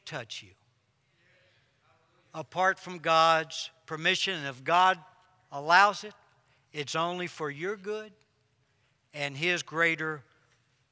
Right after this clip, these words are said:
glory. You are protected by the champion.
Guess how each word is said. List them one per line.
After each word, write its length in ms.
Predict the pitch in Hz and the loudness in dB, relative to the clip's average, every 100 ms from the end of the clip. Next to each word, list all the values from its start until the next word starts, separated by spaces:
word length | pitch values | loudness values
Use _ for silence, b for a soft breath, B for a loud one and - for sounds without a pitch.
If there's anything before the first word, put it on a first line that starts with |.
| _ | _
glory. 580 | 143 147 139 120 95 95 _ _ _ _ _ _ _ 147 | -14 -10 -8 -10 -16 -20 _ _ _ _ _ _ _ -12
You 300 | 160 202 196 | -8 -4 -4
are 80 | |
protected 720 | 180 175 - 196 190 - 113 110 _ _ _ _ _ _ _ _ | -4 -8 -2 0 0 -4 -16 -18 _ _ _ _ _ _ _ _
by 160 | 147 147 | -6 -6
the 100 | 139 | -6
champion. 460 | - 127 110 95 | -8 -8 -12 -20